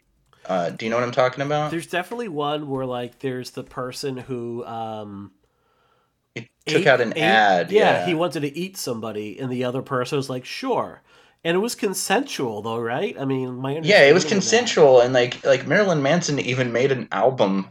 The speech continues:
Speaker 1: that,
Speaker 2: Yeah.
Speaker 1: like, it was called Eat Me, Drink Me, that was based <laughs> on that whole, like, the album wasn't, but the title was based on that whole case. It's so weird.
Speaker 2: Yeah, this was, uh, Andreas Schepp's movie,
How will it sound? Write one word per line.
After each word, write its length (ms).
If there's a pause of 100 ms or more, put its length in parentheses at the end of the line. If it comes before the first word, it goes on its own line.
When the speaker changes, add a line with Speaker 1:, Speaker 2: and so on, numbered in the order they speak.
Speaker 1:
that, 240
Speaker 2:
Yeah. 80
Speaker 1:
like, 160
it 80
was 100
called 260
Eat 180
Me, 100
Drink 400
Me, 160 (100)
that 160
was 140
based 460
<laughs> 40
on 180
that 240
whole, 420
like, 220
the 200
album 260
wasn't, 260
but 100
the 80
title 340
was 140
based 280
on 120
that 100
whole 160
case. 360
It's 160
so 160
weird. 500 (220)
Speaker 2:
Yeah, 240 (140)
this 300
was, 560
uh, 380
Andreas 580
Schepp's 560
movie, 480